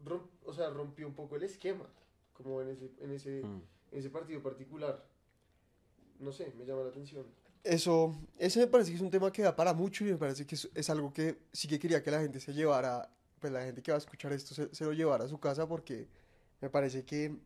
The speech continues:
Speaker 3: que es algo que en el fútbol sí se ve, pues que está, que hoy en día inclusive aburre a todo el mundo. Eh,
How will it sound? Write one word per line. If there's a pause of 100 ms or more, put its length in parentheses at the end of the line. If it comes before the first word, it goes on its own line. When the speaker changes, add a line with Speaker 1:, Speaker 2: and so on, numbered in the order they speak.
(1120)
Speaker 3:
que (200)
es
algo
que
en
el
fútbol
sí
se
ve, (180)
pues
que
está, (720)
que
hoy
en
día
inclusive
aburre
a
todo
el
mundo.
Eh,